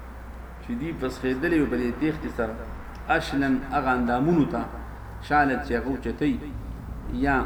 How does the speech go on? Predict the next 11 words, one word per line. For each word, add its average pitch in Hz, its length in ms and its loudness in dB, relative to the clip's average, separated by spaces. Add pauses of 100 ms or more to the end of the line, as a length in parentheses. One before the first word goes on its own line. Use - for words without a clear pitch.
(140)
شالت 151 440 4 (120)
چې 117 60 -2
اوچت 117 300 0
شوي 156 320 2
دي. 113 160 0 (340)
مع 120 320 4
الاقبان، 135 600 2 (140)
د - 20 0 (720)
باز 147 300 6 (140)
زونو 160 220 4
سره. 113 280 0